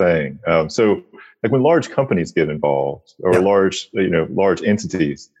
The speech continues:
Speaker 2: Sure.
Speaker 1: uh, the conversation around some of these things gets pushed in a political direction, whereas entrepreneurs, they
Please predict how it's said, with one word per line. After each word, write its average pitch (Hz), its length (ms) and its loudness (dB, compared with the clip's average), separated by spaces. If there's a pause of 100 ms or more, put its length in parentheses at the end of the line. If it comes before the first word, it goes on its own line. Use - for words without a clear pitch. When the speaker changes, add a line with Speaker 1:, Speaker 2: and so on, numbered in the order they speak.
(220)
Speaker 2:
Sure. 90 100 2
Speaker 1:
uh, 82 140 2
the 90 100 0
conversation 113 760 0
around 80 280 -2
some 80 160 -2
of 76 100 -4
these 76 220 -4
things 76 320 -10 (160)
gets - 160 -2
pushed - 360 -2
in 98 60 0
a 85 60 0
political 82 360 -2
direction, 78 480 -2
whereas 76 300 -2
entrepreneurs, 87 1120 -2 (260)
they 87 580 2